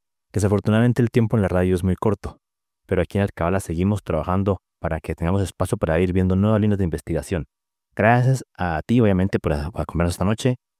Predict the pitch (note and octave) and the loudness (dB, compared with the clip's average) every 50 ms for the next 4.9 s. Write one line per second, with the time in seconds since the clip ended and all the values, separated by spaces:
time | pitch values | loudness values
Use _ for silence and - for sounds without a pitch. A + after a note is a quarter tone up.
0 | _ _ - G2 G#2+ G#2 - F#2+ - _ - A#2 A#2 G#2+ G#2 F#2+ G#2+ A2+ A2+ - | _ _ 0 2 2 2 2 -2 -2 _ 0 0 0 0 -2 0 0 0 0 0
1 | - C3 B2+ - _ _ _ _ _ _ _ _ - G2+ F#2 F2+ E2 - - E2 | 0 -2 -2 -4 _ _ _ _ _ _ _ _ -2 0 0 0 0 -2 -4 -6
2 | - E2 F2 G2 A2 A2+ - - F2 E2+ - - F#2+ - - E2+ - F2+ F2 F2+ | -4 -2 0 0 0 0 -2 -4 -6 -6 -4 -6 -6 -6 -6 -6 -4 -2 0 0
3 | F2 F2 E2 E2 - - D2 D#2 F2 G#2 A2+ A#2 A#2 - _ _ _ _ - E2+ | 2 0 0 -2 -4 -4 -2 0 2 2 2 0 -2 -6 _ _ _ _ -12 -6
4 | - D#2+ D2 - - F2+ E2 - F2 - - A2+ A2+ G#2+ - A#2 A#2+ B2+ | -6 -6 -6 -6 -6 -8 -6 -6 -6 -4 -2 0 0 0 0 0 -2 -2